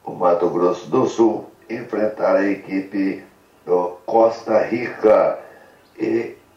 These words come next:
acabou trazendo um empate. O Grêmio Anápolis abriu o placar aos nove minutos do primeiro tempo, mas acabou tomando gol de empate logo na sequência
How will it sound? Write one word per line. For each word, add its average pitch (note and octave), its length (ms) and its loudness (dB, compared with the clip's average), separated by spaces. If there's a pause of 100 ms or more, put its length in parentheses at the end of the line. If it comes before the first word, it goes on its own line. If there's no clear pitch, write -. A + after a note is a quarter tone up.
(100)
acabou G2+ 840 0 (120)
trazendo F#2+ 920 0
um A2 300 0
empate. G#2 1000 0 (380)
O D2+ 120 -12
Grêmio F2 320 0
Anápolis G2+ 560 0
abriu G#2+ 400 2
o G2+ 60 -2
placar G2 440 2
aos G2+ 320 0
nove A2 480 2
minutos G#2+ 560 0
do A2 200 4
primeiro G#2 480 0
tempo, A#2 540 0 (400)
mas - 460 -2 (380)
acabou A#2 500 0
tomando B2 460 -2
gol A2+ 220 2
de A#2+ 120 -8
empate G#2+ 520 0
logo G#2+ 420 0
na G#2+ 160 2
sequência - 880 -2